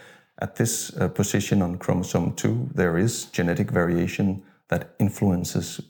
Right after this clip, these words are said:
when the child is born. But what are the underlying biological mechanisms?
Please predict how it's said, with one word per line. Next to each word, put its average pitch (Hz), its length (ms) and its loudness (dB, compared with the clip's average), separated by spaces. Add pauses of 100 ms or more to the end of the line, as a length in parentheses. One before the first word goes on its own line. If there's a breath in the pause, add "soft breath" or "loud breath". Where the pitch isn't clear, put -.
(140)
when 85 200 -2
the 85 80 -2
child 82 340 -4
is - 120 -2
born. 80 340 -4 (460 loud breath)
But 90 140 0 (200)
what 101 240 0
are 113 160 4
the 101 220 2
underlying 90 580 2
biological 87 640 -2
mechanisms? - 720 -6